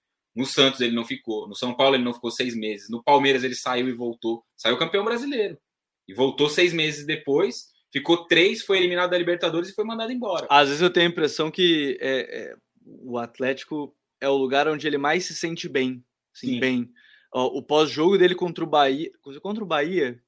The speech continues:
Speaker 2: que ele tava com a bandeira e tal, que ele queria colo-, falou que queria colocar mais uma estrela, acho que foi contra, foi contra o Bahia. É,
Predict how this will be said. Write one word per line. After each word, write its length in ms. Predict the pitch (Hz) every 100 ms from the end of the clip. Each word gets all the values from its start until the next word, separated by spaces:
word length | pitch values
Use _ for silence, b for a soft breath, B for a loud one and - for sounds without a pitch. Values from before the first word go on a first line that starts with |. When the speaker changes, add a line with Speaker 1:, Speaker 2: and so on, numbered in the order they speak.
| _
Speaker 2:
que 80 | 127
ele 80 |
tava 200 | - 143
com 100 | 135
a 20 | 139
bandeira 480 | 131 117 135 135
e 20 | 110
tal, 220 | 127 123
que 60 |
ele 100 | 123
queria 180 | 123 135
colo-, 220 | 139 127 -
falou 200 | 131 139
que 60 |
queria 180 | 139 135
colocar 320 | - 127 139
mais 200 | 139 135
uma 100 | 131
estrela, 320 | 135 - 139 131
acho 80 |
que 40 | -
foi 80 | 135
contra, 220 | 143 - -
foi 100 | 196
contra 160 | 214
o 40 | 185
Bahia. 280 | 160 113 - _ b b b b b b _
É, 760 | 117 127 127 127 127 127 117